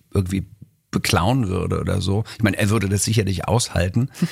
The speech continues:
Speaker 1: Ähm, aber so ein bewusster Vorgang ist es nicht. Es ist eher, dass ich was spiele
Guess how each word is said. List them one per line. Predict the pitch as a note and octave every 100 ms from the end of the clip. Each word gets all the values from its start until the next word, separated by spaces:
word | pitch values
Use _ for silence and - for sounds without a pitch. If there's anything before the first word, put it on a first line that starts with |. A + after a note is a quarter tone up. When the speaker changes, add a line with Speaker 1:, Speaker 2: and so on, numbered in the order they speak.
| - - - _
Speaker 1:
Ähm, | G2+ G#2+ G#2 G#2 G#2 G#2+
aber | - A#2+
so |
ein | C#3
bewusster | C#3+ C3+ E3 C#3
Vorgang | C3 - C3+ B2 A#2+
ist | A2
es | B2 B2
nicht. | C3 - -
Es | - C3+
ist | C#3
eher, | C#3+ D#3
dass | D#3
ich | D#3 C#3
was | C3
spiele | - - C#3+ F3+ A#3 D4